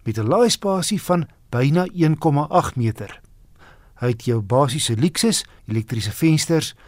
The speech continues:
sentrale sluiting, Bluetooth en U S B slimfoonkonneksies,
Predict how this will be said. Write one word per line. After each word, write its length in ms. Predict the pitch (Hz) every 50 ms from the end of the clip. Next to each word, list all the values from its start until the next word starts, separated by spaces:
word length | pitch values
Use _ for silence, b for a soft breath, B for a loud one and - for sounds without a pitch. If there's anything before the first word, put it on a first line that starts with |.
| b b b
sentrale 520 | b - 123 107 - 120 113 113 110 107
sluiting, 680 | 101 - - - 190 180 160 160 - 170 160 151 - b b b b b b b b
Bluetooth 600 | 117 123 135 165 175 160 - 180 180 160 - -
en 380 | 226 147 127 123 123 123 - - -
U 200 | 156 143 135 127
S 80 | 113 -
B 80 | - 131 127 117
slimfoonkonneksies, 1200 | - - - 214 196 185 190 202 190 - - 175 160 165 160 - - - 180 160 - - -